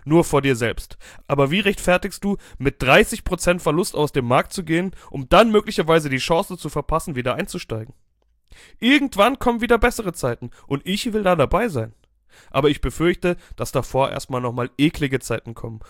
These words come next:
Und ich verstehe gut, wenn die Hände ein bisschen zittern. Aber yo, du hast Zeit. Wir haben alle Zeit.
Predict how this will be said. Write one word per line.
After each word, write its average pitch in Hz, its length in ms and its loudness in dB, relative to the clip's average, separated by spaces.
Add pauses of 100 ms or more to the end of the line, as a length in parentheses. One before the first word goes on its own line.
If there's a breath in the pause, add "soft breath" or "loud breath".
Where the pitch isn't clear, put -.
(120)
Und 131 80 -2
ich 143 100 -4
verstehe 131 360 0
gut, 269 260 4
wenn 180 140 2
die 156 120 4
Hände 208 280 4
ein 165 160 2
bisschen 165 280 -2
zittern. 113 340 -6 (280 soft breath)
Aber 156 220 4
yo, 185 340 4 (200)
du 165 120 4
hast 175 160 2
Zeit. 214 380 -4
Wir 143 100 -2
haben 185 200 -2
alle 202 240 0
Zeit. - 420 -6